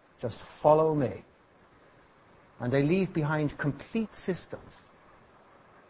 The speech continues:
And all you have to do is find one that suits your particular temperament and follow it all the way.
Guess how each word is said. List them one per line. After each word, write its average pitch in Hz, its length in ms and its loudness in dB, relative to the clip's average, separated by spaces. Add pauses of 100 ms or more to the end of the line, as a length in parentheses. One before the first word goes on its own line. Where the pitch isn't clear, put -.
(440)
And 160 100 0
all 233 140 8
you - 20 8
have 220 100 4
to 214 60 2
do 190 40 6
is - 80 4
find 180 300 6
one 165 160 2
that 156 120 -2
suits 156 280 -2
your 151 120 2
particular 131 380 -4
temperament 110 580 -6 (480)
and 117 100 -6
follow 147 340 8
it 135 80 4
all 143 240 8
the 117 80 0
way. 78 280 -6